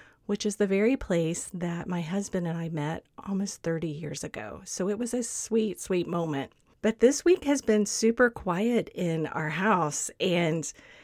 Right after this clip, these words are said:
it's really <laughs> been hard for me to adjust to, and I didn't think it would be, but I realized I haven't really been home alone for a year and a half. So while I'm enjoying it some,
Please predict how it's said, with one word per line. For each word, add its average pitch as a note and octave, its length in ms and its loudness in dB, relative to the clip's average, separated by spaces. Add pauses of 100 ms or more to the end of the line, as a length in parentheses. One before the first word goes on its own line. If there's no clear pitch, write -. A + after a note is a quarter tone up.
(220)
it's - 240 -2
really A#3 680 6
<laughs> - 20 12
been A#3 320 10
hard A3+ 420 6
for G#3+ 100 2
me G#3 200 0
to F#3 140 -4
adjust G3+ 560 -4
to, E3 360 0
and F3+ 160 -4
I F#3 60 -2
didn't C4 260 2
think B3 200 2
it G#3 140 -4
would G#3 200 0
be, D3 260 -4 (580)
but G3+ 220 0 (240)
I G3 180 2
realized F#3 880 2
I G3 80 -2
haven't A3 400 -2
really D4+ 220 4
been G#3+ 240 4
home G3+ 240 2
alone G#3 640 0 (100)
for F#3+ 360 -4
a F3+ 80 -2
year F3 300 -2
and D#3+ 120 -2
a C#3+ 40 -4
half. - 460 -6
So G3 320 2
while G#3 460 2
I'm F3+ 160 0
enjoying A3 580 2
it D4 160 0
some, B3+ 480 2